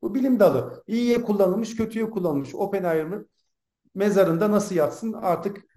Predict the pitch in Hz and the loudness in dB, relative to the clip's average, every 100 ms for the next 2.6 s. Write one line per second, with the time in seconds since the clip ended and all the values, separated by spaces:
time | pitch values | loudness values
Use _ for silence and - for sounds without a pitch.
0 | _ 185 180 175 180 170 147 127 120 117 | _ -4 -2 -4 -2 2 4 4 0 -2
1 | - 147 151 147 - 185 175 175 143 120 | -8 -10 -10 -6 0 2 4 2 2 0
2 | 110 113 110 120 123 117 | -2 -4 -2 -2 -2 -4